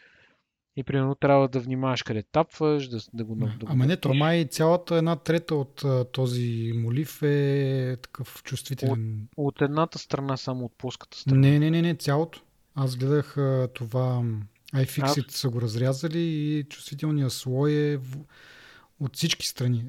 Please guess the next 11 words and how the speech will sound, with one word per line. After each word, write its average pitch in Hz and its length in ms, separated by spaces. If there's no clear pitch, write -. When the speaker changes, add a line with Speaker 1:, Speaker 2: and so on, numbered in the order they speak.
Speaker 2:
Реално, 147 280
но 175 340
в - 260
долната 139 840
е-, 151 40
една 135 200
трета 131 280
част 131 300
от, - 360
а, 135 40
това. - 240